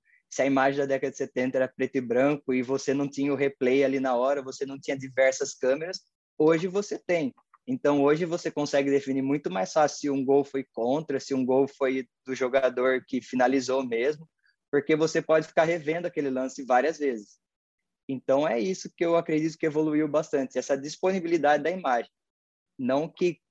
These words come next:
hoje a gente consegue ver uma coisa que a gente não via antes, mas porque hoje a gente tem muito mais imagens disponíveis pra analisar o jogo.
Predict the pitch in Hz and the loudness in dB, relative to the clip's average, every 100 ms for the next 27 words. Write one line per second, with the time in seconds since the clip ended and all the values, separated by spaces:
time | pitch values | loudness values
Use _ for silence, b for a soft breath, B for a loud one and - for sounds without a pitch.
0 | - 139 143 143 143 139 - 139 - 131 | -2 4 4 4 0 -2 -2 -4 0 0
1 | 127 135 - _ _ _ 117 131 135 131 | 2 -2 -4 _ _ _ -2 0 2 0
2 | _ - 131 131 131 127 123 131 135 131 | _ -4 -2 -2 -2 -4 -2 -4 0 2
3 | 135 123 110 - 113 117 110 131 120 135 | 4 2 -2 -6 -2 -2 -2 -4 0 0
4 | 131 143 139 147 143 156 - 185 160 143 | 0 0 0 0 0 -4 -4 -4 0 0
5 | 160 147 131 131 139 139 - 156 135 135 | 0 -2 0 0 -2 -8 -4 -2 -2 -4
6 | 151 151 147 147 151 147 143 160 120 - | -6 -2 0 0 -2 0 0 0 -4 -6